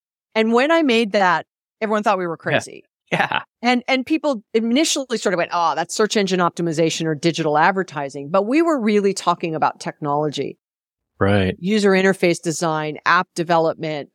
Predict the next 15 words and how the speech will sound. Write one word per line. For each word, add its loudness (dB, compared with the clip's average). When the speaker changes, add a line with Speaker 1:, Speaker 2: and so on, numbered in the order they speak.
Speaker 1:
They 2
were 2
buying 0
hardware 0
and -6
software 0
and -4
services, -2
and -2
they 2
were 0
creating 2
their 2
own -2
stacks, -2